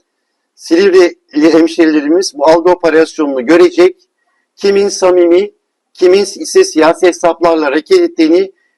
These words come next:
en iyi şey-, en iyi şekilde değerlendirecektir. Bizim için esas olan Silivri'nin geleceği, çevresinin korunması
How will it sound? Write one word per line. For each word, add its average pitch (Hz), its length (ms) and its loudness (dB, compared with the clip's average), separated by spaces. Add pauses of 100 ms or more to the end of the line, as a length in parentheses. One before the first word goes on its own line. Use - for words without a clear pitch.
en 196 160 -2
iyi 190 40 -4
şey-, - 280 -2
en 202 140 0
iyi 202 120 -4
şekilde 170 460 0
değerlendirecektir. 151 1080 -4 (680)
Bizim 185 320 -4
için 175 340 -6
esas 190 380 -2
olan 175 400 0
Silivri'nin 170 640 0
geleceği, 180 640 2 (320)
çevresinin 175 640 0
korunması 185 880 0